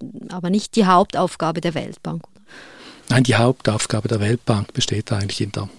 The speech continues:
Speaker 2: Armutsbekämpfung. Und um dieses Ziel zu erreichen, vergibt sie Kredite oder Zuschüsse, vor allem an Entwicklungsländer und an Schwellenländer.
Speaker 1: Mhm. Und inwiefern sind jetzt diese Reports aber doch wichtig?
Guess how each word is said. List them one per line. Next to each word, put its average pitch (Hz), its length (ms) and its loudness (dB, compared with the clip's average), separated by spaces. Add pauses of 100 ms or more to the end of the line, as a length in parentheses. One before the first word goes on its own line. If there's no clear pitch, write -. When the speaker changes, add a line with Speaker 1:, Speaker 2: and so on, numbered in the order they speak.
Speaker 2:
Armutsbekämpfung. 127 1200 2 (260)
Und 107 440 -2
um 104 240 0
dieses 113 280 -2
Ziel 117 260 0
zu - 120 -2
erreichen, 110 360 0
vergibt - 380 -6
sie - 120 -2
Kredite 113 640 0
oder - 160 -10
Zuschüsse, 110 640 0 (420)
vor - 160 2
allem 107 140 2
an 107 60 4
Entwicklungsländer 107 1000 -2
und 92 180 -6
an 92 140 -6
Schwellenländer. 95 800 -4
Speaker 1:
Mhm. 175 180 4
Und 185 120 6
inwiefern 214 500 4
sind 220 160 4
jetzt - 200 0
diese 202 220 4
Reports 185 540 4
aber 190 120 8
doch 185 200 2
wichtig? 190 400 -2